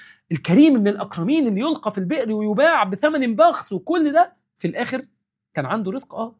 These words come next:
يقول لك: "ذلك من فضل الله علينا وعلى الناس ولكن أكثر الناس لا يشكرون". ويتكلم عن فضل ربنا وعن نعم ربنا عليه، ويقول في آخر القصة: "وقد أحسن بي". ويفضل فاكر رزق ربنا. الرزق متنوع، لازم تفهم ده.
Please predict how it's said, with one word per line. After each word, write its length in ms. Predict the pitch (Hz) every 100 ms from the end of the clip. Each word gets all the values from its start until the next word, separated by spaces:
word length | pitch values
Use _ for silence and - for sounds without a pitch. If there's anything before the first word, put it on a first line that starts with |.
| _
يقول 120 | 156
لك: 80 | 139
"ذلك 280 | 151 202 165
من 120 | 143
فضل 280 | 131 175 156
الله 140 | 139 156
علينا 480 | 143 127 131 120 120 _ -
وعلى 240 | 131 139
الناس 300 | 127 147 139
ولكن 420 | 127 127 180 175
أكثر 520 | 151 220 - - 151
الناس 420 | 139 135 170 196 143
لا 200 | 165 208
يشكرون". 560 | 143 - - 185 135 - _ _ _ 156
ويتكلم 500 | 190 202 285 269 190
عن 140 | 208
فضل 420 | - 285 240 214
ربنا 360 | 185 156 269 233
وعن 260 | 185 190
نعم 300 | 247 311 269
ربنا 320 | 233 185 285 254
عليه، 400 | 220 311 269 _ -
ويقول 360 | 226 240 320
في 100 | 208
آخر 240 | - - 262
القصة: 400 | - 302 - 226
"وقد 300 | 220 240 -
أحسن 460 | 311 - 202 165
بي". 220 | 143 139 _ _ _ _ _ -
ويفضل 340 | 175 185 147
فاكر 340 | - 180 156 139
رزق 280 | 156 -
ربنا. 260 | 120 117 127 - _ _
الرزق 320 | 127 190 -
متنوع، 600 | 143 127 127 143 123 107 _ 143
لازم 220 | 160 135
تفهم 360 | 160 - 117
ده. 160 | 113